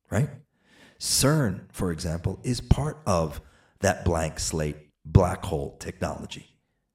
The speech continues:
And we currently live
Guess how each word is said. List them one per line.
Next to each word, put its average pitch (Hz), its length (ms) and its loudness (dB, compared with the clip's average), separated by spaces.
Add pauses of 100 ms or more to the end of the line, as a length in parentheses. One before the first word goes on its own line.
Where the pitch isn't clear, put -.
(680)
And 95 140 0
we 107 80 4
currently 107 800 0 (340)
live 98 560 0